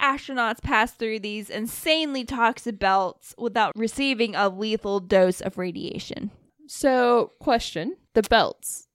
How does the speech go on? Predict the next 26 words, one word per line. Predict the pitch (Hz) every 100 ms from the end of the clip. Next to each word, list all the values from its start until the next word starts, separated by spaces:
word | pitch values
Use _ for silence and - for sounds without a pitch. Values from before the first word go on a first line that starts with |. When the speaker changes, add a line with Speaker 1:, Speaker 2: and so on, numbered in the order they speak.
| _
Speaker 1:
Yep. | 226 214 - -
Speaker 2:
They're | 214
just, | 202 214 -
like, | 208 165
certain | - 208 143 208 -
areas | 196 196 208 214 233
of | 220
radiation. | 233 226 233 254 - 269
Like, | 226 175 185
if | 190 -
you | 185 202 202 185
move | 196 202 196 202 185 196 - - -
to | 220
a | 190
different | 190 202 185 -
area | - 202 202 180 151
and | - 185
shoot | - 185
off | 175 175
into | 175 175
space, | - - 165 170 -
will | 175
you | 165
pass | - - 208
the | - 233
belt? | 254 - -